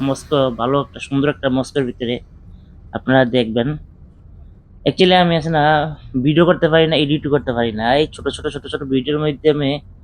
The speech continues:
আমি একসাথে করছি আর কি সব কিছু, কিন্তু আমি ভিডিও করতে পারি না। আহ, মনে করেন যে এডিটও করতে পারি না, আমি তো প্রফেশনাল কোনো কিছুই না। এই টু টু, আহ,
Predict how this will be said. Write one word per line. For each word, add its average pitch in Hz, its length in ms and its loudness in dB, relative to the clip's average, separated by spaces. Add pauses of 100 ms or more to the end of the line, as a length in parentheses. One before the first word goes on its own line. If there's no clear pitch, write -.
(300)
আমি 127 420 4
একসাথে 127 380 0
করছি 127 260 -2
আর 123 60 0
কি 117 80 -4
সব 120 160 -4
কিছু, 117 220 -4
কিন্তু 123 220 -2
আমি 135 140 -4
ভিডিও 127 300 2
করতে 147 260 0
পারি 151 240 -2
না। 180 240 -4 (520)
আহ, 107 440 4
মনে 117 180 -2
করেন 131 220 0
যে 131 140 0 (800)
এডিটও 147 360 4
করতে 139 220 0
পারি 120 200 0
না, 117 120 0
আমি 120 140 0
তো 117 80 -6
প্রফেশনাল 131 560 -6
কোনো 123 260 -6
কিছুই 123 240 -8
না। 107 220 -8 (640)
এই 156 420 2
টু 151 140 2
টু, 147 460 2 (720)
আহ, 104 840 2